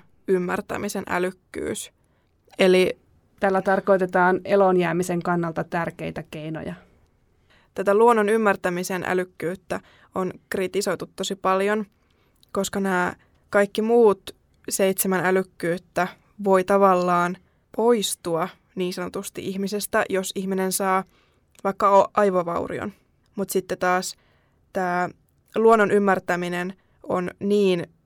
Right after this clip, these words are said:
Speaker 1: primitiivinen, tällainen sisäsyntyinen ominaisuus, että vaikka ihmiselle tulisi aivovaurio, niin tää älykkyyden muoto ei silti poistu ikinä ihmisestä.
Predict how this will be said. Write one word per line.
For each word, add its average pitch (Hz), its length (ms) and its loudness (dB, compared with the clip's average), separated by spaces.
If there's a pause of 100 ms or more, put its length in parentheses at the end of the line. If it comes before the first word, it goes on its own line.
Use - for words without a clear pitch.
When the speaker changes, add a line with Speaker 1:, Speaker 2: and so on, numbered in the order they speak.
(260)
Speaker 1:
primitiivinen, 190 960 2 (200)
tällainen 185 300 0
sisäsyntyinen 185 800 -2
ominaisuus, 190 920 -2 (380)
että 185 180 -4
vaikka 180 280 2
ihmiselle 190 420 -2
tulisi 190 260 0
aivovaurio, 175 720 2 (400)
niin 170 220 -6 (240)
tää 185 360 2 (580)
älykkyyden 185 440 -2
muoto 185 480 0
ei 190 160 0
silti 185 520 -4 (680)
poistu 208 560 2 (180)
ikinä 190 280 -6
ihmisestä. 196 680 -4